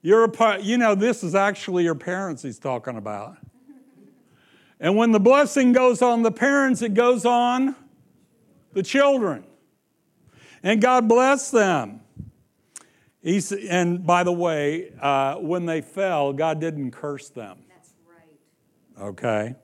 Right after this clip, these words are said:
Speaker 1: He says, "So God blessed them and said to them, 'Be fruitful, multiply, fill the earth and subdue it, and have dominion.'"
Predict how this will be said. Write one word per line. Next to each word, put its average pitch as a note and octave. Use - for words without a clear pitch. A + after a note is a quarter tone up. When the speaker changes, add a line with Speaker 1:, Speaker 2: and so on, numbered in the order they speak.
Speaker 1:
He D#3+
says, G#3+
"So A3+
God A#3
blessed C4
them G#3
and F#3
said C4+
to C4
them, A3
'Be G#3+
fruitful, B3+
multiply, G#3+
fill A#3
the B3+
earth A3+
and A3
subdue G3+
it, G#3
and G3
have A3+
dominion.'" F#3+